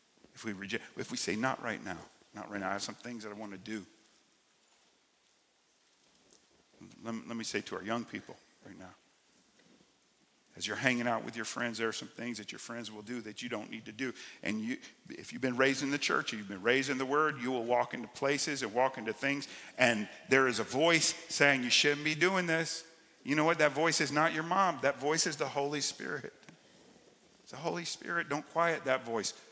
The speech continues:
Turn that voice up in your life. Allow God to transform you, to change you,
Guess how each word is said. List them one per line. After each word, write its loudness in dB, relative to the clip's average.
Turn 0
that -4
voice -6
up -6
in -8
your -14
life. -18
Allow 2
God -4
to -10
transform -8
you, -12
to -20
change -4
you, -10